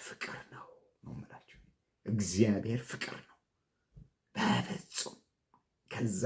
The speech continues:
ፍቅር ምንም ነገር ሊበልጥ ከፍ ሊል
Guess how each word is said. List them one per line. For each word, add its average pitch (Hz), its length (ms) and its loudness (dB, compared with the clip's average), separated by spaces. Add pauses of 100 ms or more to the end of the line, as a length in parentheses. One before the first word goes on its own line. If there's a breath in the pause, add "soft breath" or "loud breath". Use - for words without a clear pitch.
(180)
ፍቅር 214 360 4 (920)
ምንም 202 500 10
ነገር 107 280 6
ሊበልጥ 95 400 -4 (920)
ከፍ - 260 -4
ሊል 95 240 4